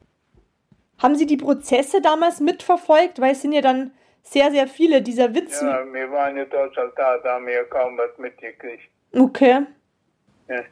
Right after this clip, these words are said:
Speaker 2: ich hab später, hab ich vierzig Bücher, vierzig, fünfzig Bücher von Stauffenberg, von dem ganzen Attentat.
Speaker 1: Mhm.
Speaker 2: Die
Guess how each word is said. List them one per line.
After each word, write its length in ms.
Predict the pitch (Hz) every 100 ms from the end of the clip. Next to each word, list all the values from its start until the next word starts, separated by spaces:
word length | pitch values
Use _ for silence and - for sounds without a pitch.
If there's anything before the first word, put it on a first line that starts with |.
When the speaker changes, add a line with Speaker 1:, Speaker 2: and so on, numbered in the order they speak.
| _ _ _ -
Speaker 2:
ich 140 | -
hab 240 | 131 127 -
später, 540 | - 147 135 131 123
hab 80 | 123
ich 220 | 113 - _ _ _ _ _ _ _ _ -
vierzig 440 | 147 147 135 131
Bücher, 480 | - 135 131 - 120 -
vierzig, 420 | 131 127 - 123 -
fünfzig 520 | 123 120 - 123 -
Bücher 400 | 135 131 127 120
von 240 | - 131 123
Stauffenberg, 760 | - 127 127 123 120 131 123 120
von 180 | 123 123
dem 160 | 123
ganzen 420 | 123 131 127 - 123
Attentat. 720 | 127 - 117 110 117 113 - _
Speaker 1:
Mhm. 480 | 269 262 247 269 277
Speaker 2:
Die 40 | -